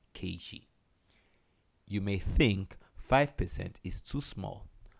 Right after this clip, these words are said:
but there are many benefits a five percent weight loss will do to your body. This includes reduced risk of diabetes and heart disease, better sleep, better mood,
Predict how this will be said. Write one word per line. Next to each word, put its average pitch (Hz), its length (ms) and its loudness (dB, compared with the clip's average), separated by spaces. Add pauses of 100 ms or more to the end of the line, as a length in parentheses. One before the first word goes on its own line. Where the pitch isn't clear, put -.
(140)
but 90 160 4
there 98 160 -2
are 95 40 -2
many 139 380 0
benefits - 720 -4 (260)
a 95 80 -4
five 139 400 0
percent - 400 4
weight 127 300 0
loss - 260 -8 (240)
will 92 120 -2
do 107 240 -2
to - 180 -6
your 90 80 -2
body. 95 460 -2 (1040)
This 107 340 6
includes 95 840 -2 (260)
reduced 98 500 -2 (220)
risk 110 320 -2
of 95 160 -8
diabetes 92 680 -2 (120)
and 90 140 -4
heart - 300 -4
disease, - 520 -10 (760)
better 123 300 6
sleep, - 420 4 (640)
better 117 500 8
mood, 95 380 -6